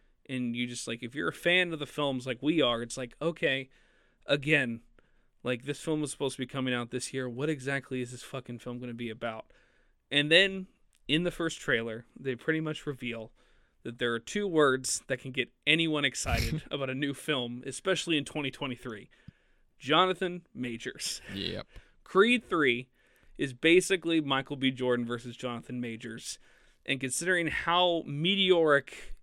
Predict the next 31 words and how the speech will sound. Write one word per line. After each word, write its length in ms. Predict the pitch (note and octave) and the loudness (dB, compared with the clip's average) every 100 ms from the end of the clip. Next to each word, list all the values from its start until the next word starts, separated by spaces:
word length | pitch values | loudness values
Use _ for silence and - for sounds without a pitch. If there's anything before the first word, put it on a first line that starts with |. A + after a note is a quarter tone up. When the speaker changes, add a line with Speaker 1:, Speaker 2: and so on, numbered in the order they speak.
| - | -8
Speaker 1:
Majors' 560 | C#3 D3+ D#3+ D#3+ C#3+ | 6 6 6 2 -2
rise 440 | B2+ C3 B2+ C3 - | 0 0 2 0 -2
has 220 | C3+ B2 | -4 -4
been, 500 | A#2+ D3+ C#3+ A#2 A#2+ - _ - - | 0 2 2 0 -10 -14 _ -16 -6
Speaker 2:
Mm-hmm. 160 | B2 | -2
Speaker 1:
it 120 | C#3 C#3+ | 2 2
is 160 | C3 | 2
just 260 | - D3 - | 0 0 2
like, 140 | C3+ C#3+ | 2 4
it 140 | D3 | 2
feels 320 | - D#3+ D3 | 2 2 4
like, 260 | C#3+ C3 - - | 4 2 -2 -2
okay, 260 | A3 G3+ F3 | 0 2 2
you 100 | E3 | 4
know 140 | E3 | 4
what? 300 | C#3 C3 B2+ - - | 4 2 0 -8 -20
Fuck 320 | - - B2 C3+ | -12 -8 -6 -8
it. 100 | - | -6
That's 220 | D3+ C#3+ A#2+ | -4 -4 -6
enough 240 | A2 G#2+ | -10 -14
for 180 | - A#2+ | -14 -8
me. 160 | A#2 A#2 | -4 2
Speaker 2:
Yeah, 160 | A#2 G#2+ | 4 4
that's 220 | A#2+ A#2+ | 0 2
all 120 | A#2+ | 4
you 80 | A#2+ | 4
need. 180 | G#2 G2+ | 4 4
Speaker 1:
That's 160 | C#3 E3+ | 2 6
all 220 | E3+ E3+ | 6 6
I 80 | D#3+ | 4
need. 340 | C#3+ C3+ C3 | 4 2 -2